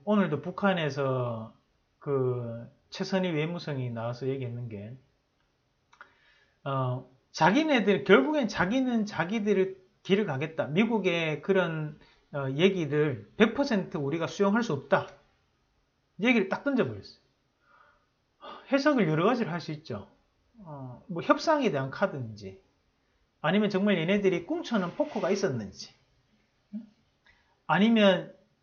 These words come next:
미국을 지금 못 믿는 건지, 여러 가지가 있어요. 음. 거의 뭐 트럼프의 립서비스만 보면 김정은의 완전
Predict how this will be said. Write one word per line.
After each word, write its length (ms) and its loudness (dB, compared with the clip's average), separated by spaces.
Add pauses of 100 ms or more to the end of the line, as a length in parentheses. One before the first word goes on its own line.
(540)
미국을 380 6
지금 180 -2
못 100 2
믿는 380 2
건지, 400 -10 (2000)
여러 180 8
가지가 320 6
있어요. 600 -4 (200)
음. 320 -12 (1160)
거의 260 4
뭐 180 4
트럼프의 1080 2
립서비스만 720 -2
보면 440 -4 (200)
김정은의 920 0
완전 600 0